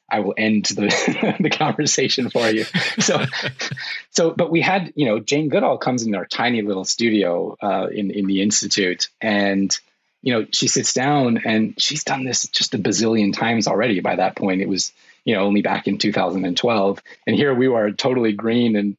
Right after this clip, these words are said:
you know, sweating probably profusely and not knowing what we're supposed to do. Uh, but she, she had our back. She, she just knew how to, how to proceed. And, you know, we asked our questions and, um, it was wonderful. And, you know, it, I think for a young,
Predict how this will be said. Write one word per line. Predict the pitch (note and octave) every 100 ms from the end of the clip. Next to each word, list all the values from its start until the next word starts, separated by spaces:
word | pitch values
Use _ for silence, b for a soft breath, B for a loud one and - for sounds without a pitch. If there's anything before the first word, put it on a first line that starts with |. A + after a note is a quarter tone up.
| -
you | A2+
know, | G#2 G2
sweating | - A2+ A2 A#2 G#2
probably | A2 G2+ G2 G2+
profusely | G2+ A2+ - A2 G#2 -
and | G#2
not | G#2 -
knowing | G#2+ G#2 G2
what | -
we're | G#2+
supposed | - - G2+ -
to |
do. | G2+ B2 G#2 - B B B B -
Uh, | G#2+
but | G#2+ -
she, | - F3 D#3 -
she | - C#3+
had | C3+ B2+
our |
back. | A2 A#2+ C3+
She, | - G#2+ G2+
she | - G#2+
just | A2 F#2+ -
knew | G2+ G#2+ G#2 -
how | - G#2
to, | F#2+ _
how | -
to | G#2+
proceed. | G#2 G#2+ - G2 A#2 C3
And, | A2 D3+ D3 B B B
you | -
know, | G#2+
we | A2
asked | A2 A#2
our | A#2 G#2
questions | A#2 A#2+ B2 C3 C3+ B2
and, | A2 G#2
um, | G#2+ G#2 G#2 - _ _
it | C#3
was | C#3+
wonderful. | A2+ - C#4 G2+ G2
And, | - - F#3+ - b b b b b b _ _
you | C#3
know, | C3 C3 - _ _ _ _ -
it, | E3+ - _ _ _ _ -
I | D3
think | A#3 - - - -
for | - C#3
a |
young, | A#2+ C#3+ G#3 E3 A#2